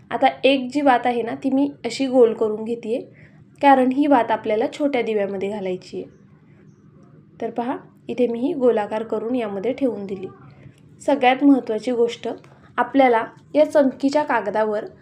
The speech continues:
जराही पाणी येऊन द्यायचं नाहीये. जर पाणी चमकीच्या कागदाच्या वर आलं ना, तर आपला दिवा तडतड करून विझू शकतो. त्यामुळे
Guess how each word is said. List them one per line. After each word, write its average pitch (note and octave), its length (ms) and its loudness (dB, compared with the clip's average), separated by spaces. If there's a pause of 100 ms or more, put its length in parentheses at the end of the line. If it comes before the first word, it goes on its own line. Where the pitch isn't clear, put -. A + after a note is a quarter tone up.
(220)
जराही C4 360 6
पाणी A#3+ 320 0
येऊन G#3+ 240 -4
द्यायचं G3 340 -4
नाहीये. G3 280 -10 (640)
जर A#3 320 4 (340)
पाणी B3+ 340 2
चमकीच्या C4 480 0
कागदाच्या A#3 480 -2
वर B3+ 320 2
आलं A3 260 0
ना, G#3+ 120 -10 (440)
तर D4 80 8
आपला C4+ 320 4
दिवा A#3+ 240 4 (120)
तडतड A#3 340 2
करून A#3 400 0
विझू A3 220 -2
शकतो. - 420 -12 (580)
त्यामुळे B3+ 540 4